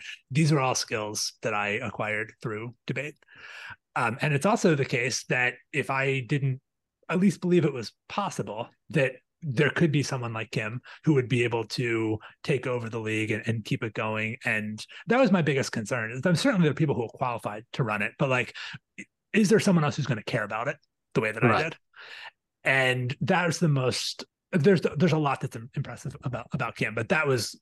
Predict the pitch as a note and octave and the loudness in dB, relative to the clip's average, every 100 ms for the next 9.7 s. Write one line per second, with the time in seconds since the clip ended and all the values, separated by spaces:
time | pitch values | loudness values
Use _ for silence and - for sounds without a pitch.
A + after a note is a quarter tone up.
0 | _ D3 C3+ C3+ A#2+ A2+ G#2 A#2 A2+ A2 | _ -2 0 2 -2 -6 -6 -6 -4 -4
1 | A2 G#2+ G#2 - G#2+ G#2+ - - A#2+ - | -4 -6 -6 -6 -4 -4 -4 -2 0 2
2 | D3+ C#3 A2+ - - A2+ A2+ A#2+ C3+ A2+ | 2 2 0 0 -2 -2 -2 -2 -2 2
3 | G3+ E3 D3 B2+ - A2 A2 A2 A2 G#2+ | 0 2 -2 -2 -2 -4 -4 -4 -4 -2
4 | G#2 G#2 A#2+ D#3+ A#2 A#2+ A#2+ A2 - A2+ | -4 -4 -2 -2 -2 -2 -4 -4 -6 -10
5 | - - G#2+ G2+ G#2+ G#2 - - - - | -8 -6 -6 -4 -4 -4 -6 -10 -16 -10
6 | - A2 G#2 - A2+ G#2+ G2+ _ D#3+ B2+ | -4 -4 -4 -2 -2 -2 -6 _ -2 0
7 | A2 G#2+ - - - _ C#3+ B2 D#3+ C#3+ | 0 -2 -4 -6 -14 _ -4 -2 0 0
8 | B2+ C3+ E3 C#3 D3+ - A#2 G#2+ G2+ A#2+ | 0 0 0 0 0 0 -4 -6 -6 -6
9 | - A#2+ F#2+ C3 G2+ G#2 A#2+ | -4 -4 -2 -4 -2 -4 -6